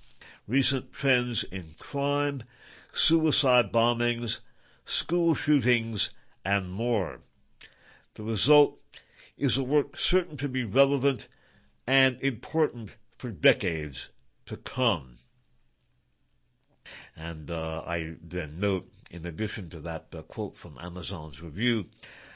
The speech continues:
"Our high body count movies and T V programs, as well as point and shoot video games," according to Grossman, "replicate to a considerable degree the audiovisual desensitization techniques used by contemporary armies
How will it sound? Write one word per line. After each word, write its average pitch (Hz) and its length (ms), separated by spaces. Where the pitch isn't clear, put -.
"Our 123 160
high 185 300
body 165 320
count 143 300
movies 143 440
and 104 140
T 139 180
V 127 200
programs, 120 680
as 98 300
well 135 240
as 110 180
point - 400
and 104 160
shoot 120 240
video 143 440
games," 131 540
according 120 420
to 90 120
Grossman, 131 640
"replicate 156 520
to 143 160
a 135 60
considerable 156 880
degree 123 640
the - 180
audiovisual 135 840
desensitization 127 1120
techniques 117 560
used 165 440
by 120 120
contemporary 139 760
armies 127 400